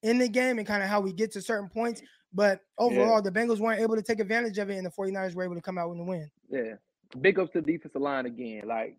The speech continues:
Speaker 2: all the front four, man, they played hard. They kept some gaps, um, closed. The linebackers put those gap, gaps in. I hope, um, Al Shazier is all right, man. He was playing like a man on fire that first half.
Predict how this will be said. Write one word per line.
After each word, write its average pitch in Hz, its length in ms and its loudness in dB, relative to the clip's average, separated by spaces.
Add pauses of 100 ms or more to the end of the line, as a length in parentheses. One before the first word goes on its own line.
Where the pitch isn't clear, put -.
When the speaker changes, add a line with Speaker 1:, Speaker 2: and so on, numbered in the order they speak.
Speaker 2:
all 143 200 8
the 135 140 -2
front 143 240 -4
four, 139 180 0
man, 127 400 -6
they 139 140 -2
played 123 280 -4
hard. 127 640 2
They 123 120 -6 (300)
kept - 120 -4 (120)
some 120 120 -6
gaps, 127 300 2 (260)
um, 123 240 -8 (360)
closed. 127 420 2
The 120 60 -8
linebackers 131 440 2
put 135 180 -6
those 127 220 -4
gap, 135 260 0 (140)
gaps 123 300 0
in. 127 300 -6 (680)
I - 60 -2
hope, 156 260 6
um, 131 220 2
Al 139 200 4
Shazier 131 380 0
is 117 80 -4
all 123 140 2
right, 123 260 0
man. 123 280 -8
He 139 100 -2
was 143 140 -2
playing 123 400 -6
like 113 180 -8
a 113 40 -4
man 123 300 -4
on 107 120 -8 (140)
fire 127 300 6
that 117 160 -6
first 110 220 -4
half. 101 200 -4